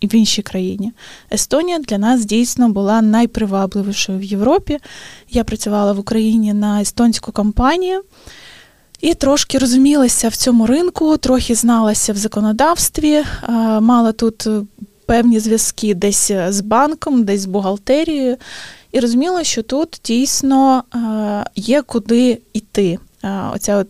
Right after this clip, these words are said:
діджиталізація, яка відбувається в Естонії, якої на той час точно не було в Україні, було дуже-дуже далеко. Е,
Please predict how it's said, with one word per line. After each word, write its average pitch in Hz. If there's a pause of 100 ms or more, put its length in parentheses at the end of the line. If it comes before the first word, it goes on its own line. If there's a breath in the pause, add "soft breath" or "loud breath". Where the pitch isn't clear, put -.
(100)
діджиталізація, 240
яка 262
відбувається 233
в 226
Естонії, 226
якої 220 (360 loud breath)
на 220
той 254
час 233
точно 226
не 202
було 196
в 190
Україні, 277
було 226
дуже-дуже 208
далеко. 247
Е, 294